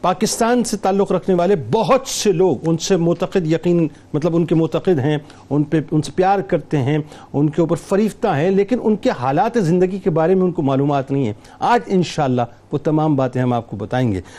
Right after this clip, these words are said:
बात ये नाज़रीन कि मौला कायनात मौला अली करमुल्लाह वजहुल करीम के गुलशन के हसीन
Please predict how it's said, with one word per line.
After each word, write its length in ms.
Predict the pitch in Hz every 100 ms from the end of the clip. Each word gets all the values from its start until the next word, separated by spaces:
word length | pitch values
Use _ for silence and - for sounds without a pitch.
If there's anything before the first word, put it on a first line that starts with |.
| - -
बात 180 | 175 226
ये 80 |
नाज़रीन 320 | 247 220 269 247
कि 80 | 214
मौला 280 | 190 220 226
कायनात 520 | 214 202 180 240 -
मौला 240 | 202 208 214
अली 160 | 220 214
करमुल्लाह 360 | 208 202 208
वजहुल 200 | 180 190
करीम 340 | - 143 233 220
के 140 | 202 127
गुलशन 460 | 135 185 - 220
के 140 | - 175
हसीन 600 | 135 - - 240 247